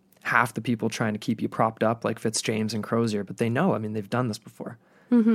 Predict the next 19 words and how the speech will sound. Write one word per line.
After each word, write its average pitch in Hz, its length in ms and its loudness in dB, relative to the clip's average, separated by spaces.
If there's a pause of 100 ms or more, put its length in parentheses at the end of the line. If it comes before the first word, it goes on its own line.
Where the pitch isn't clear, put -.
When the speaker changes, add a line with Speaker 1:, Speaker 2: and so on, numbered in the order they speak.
Speaker 1:
And 208 100 0
Crozier 113 300 0
had 110 100 -2
been 113 120 2
there 101 120 -2
before. - 360 -12 (240)
Speaker 2:
Mm-hmm. 233 380 6 (400)
Speaker 1:
Man. - 200 -8 (640)
Speaker 2:
Yeah, 190 220 2 (120)
terrifying. 202 560 -4 (720)
So - 200 2
after 302 360 4
the 339 100 4
failure 220 560 4
of 196 160 0
Ross, 196 640 0 (380)
uh, 214 140 4
John 240 380 8
Ray 233 520 2